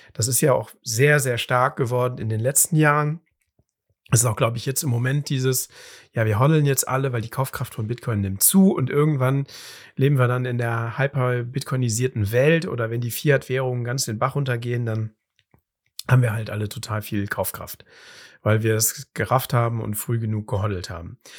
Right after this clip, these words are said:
Aber es kann auch sein, dass sich das alles ändert. Also ich persönlich glaube, dass wir tatsächlich jetzt eine Phase erleben werden, wo die Fiat-Währungen in eine echte Krise kommen. Also sind sie ja jetzt schon.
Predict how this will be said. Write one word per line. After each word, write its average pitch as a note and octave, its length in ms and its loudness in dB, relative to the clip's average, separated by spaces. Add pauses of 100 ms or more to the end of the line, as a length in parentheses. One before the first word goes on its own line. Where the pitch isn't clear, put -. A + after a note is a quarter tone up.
(360)
Aber A#2+ 200 -2
es A#3+ 100 2
kann D3 180 4
auch F#3 100 4
sein, C#3+ 220 2
dass D3 140 0
sich C#3 100 -6
das B2+ 200 -4
alles A#2 240 -4
ändert. A3 360 2
Also G#2+ 220 -2
ich G#3 220 0
persönlich D3 580 2
glaube, C#3 640 2 (400)
dass C3 180 0
wir C3 80 2
tatsächlich E3+ 520 0
jetzt - 240 0
eine A2+ 240 -2
Phase D#3+ 440 2
erleben A2 440 -4
werden, B2+ 440 0
wo B2+ 380 0
die C#3 340 -6
Fiat-Währungen B2+ 760 0
in A#2+ 140 -6
eine A2+ 100 -4
echte - 240 -6
Krise F#3+ 320 2
kommen. G2 440 -6 (220)
Also G#2 180 -6
sind C3 220 2
sie A#2 140 -2
ja G#2+ 120 0
jetzt E3 260 2
schon. F#2+ 300 -6